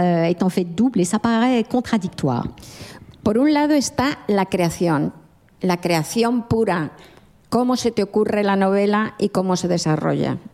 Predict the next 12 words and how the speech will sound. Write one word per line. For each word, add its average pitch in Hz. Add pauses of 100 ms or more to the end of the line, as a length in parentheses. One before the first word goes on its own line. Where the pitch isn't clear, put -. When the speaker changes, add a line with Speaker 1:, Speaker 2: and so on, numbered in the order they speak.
(540)
Speaker 1:
D'un 214
côté, 233
il 233
y 202
a 170
la 190
création 190
pure, 269
en 175
fait, 247
hein, 196
euh, 160